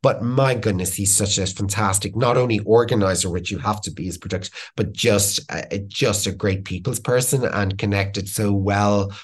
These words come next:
with each and every one. And I could just hand over the responsibilities to Steve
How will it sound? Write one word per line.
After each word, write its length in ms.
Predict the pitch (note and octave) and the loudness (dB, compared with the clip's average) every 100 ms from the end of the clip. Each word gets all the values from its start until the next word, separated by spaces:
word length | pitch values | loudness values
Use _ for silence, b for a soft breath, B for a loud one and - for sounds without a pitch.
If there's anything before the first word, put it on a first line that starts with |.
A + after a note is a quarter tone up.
| B | B
with 120 | G#2+ | -4
each 220 | D#2 G#2+ G2+ | 0 0 0
and 100 | G#2+ | 0
every 200 | G2+ G#2+ | 2 2
one. 100 | F2 | 2
And 80 | A2 | 0
I 80 | A2 | 0
could 120 | G#2 | 0
just 200 | C#3 - | 0 0
hand 420 | - E3 B2 B2+ | 0 0 2 2
over 260 | A2 A2 G#2 | 4 4 2
the 120 | F#2+ | 0
responsibilities 1040 | F2+ - G2 F#2+ F#2+ F#2 G#2+ B2 C#3+ C#3+ | 0 0 -2 0 -2 0 0 0 0 0
to 80 | - | -2
Steve 760 | - G#2+ G#2+ A#2+ A#2 - - | -6 0 0 0 -4 -10 -16